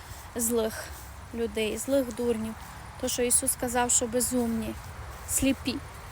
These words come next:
Які то безумні? Безумні, без ума.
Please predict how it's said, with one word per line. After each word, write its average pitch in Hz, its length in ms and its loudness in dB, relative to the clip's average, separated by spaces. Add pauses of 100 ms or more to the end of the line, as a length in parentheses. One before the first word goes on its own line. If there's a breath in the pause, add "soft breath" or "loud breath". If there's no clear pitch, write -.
(180)
Які 262 260 4
то 277 140 4
безумні? 233 540 4 (140)
Безумні, 330 460 8
без 277 220 8
ума. 311 260 10